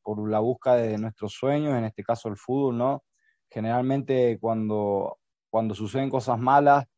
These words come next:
y te das cuenta, al fin y al cabo hasta inclusive las cosas malas te dejan cosas positivas, como bien dec-, decías antes, eh, las personas que te han apoyado, que,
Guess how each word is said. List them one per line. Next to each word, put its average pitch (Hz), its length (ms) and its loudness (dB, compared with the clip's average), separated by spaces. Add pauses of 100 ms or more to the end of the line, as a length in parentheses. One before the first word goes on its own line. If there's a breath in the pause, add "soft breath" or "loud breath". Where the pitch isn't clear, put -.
(260)
y 110 100 -8
te 117 120 -2
das 127 180 2
cuenta, 143 500 2
al 120 120 2
fin 123 140 -10
y - 20 -6
al 120 100 -6
cabo 127 300 4
hasta 120 160 -10
inclusive 117 440 -6
las 113 140 -4
cosas 117 300 -8
malas 120 280 0
te 104 100 -6
dejan 113 200 -8
cosas 110 300 -8
positivas, 120 540 -4
como 107 220 -6
bien 107 160 -6
dec-, 104 260 -12
decías 110 360 -6
antes, 113 500 -4 (460)
eh, 101 180 -6
las 104 160 -4
personas 123 460 -2
que 104 120 -8
te 95 140 -6
han 117 120 0
apoyado, 117 760 4
que, 95 240 -10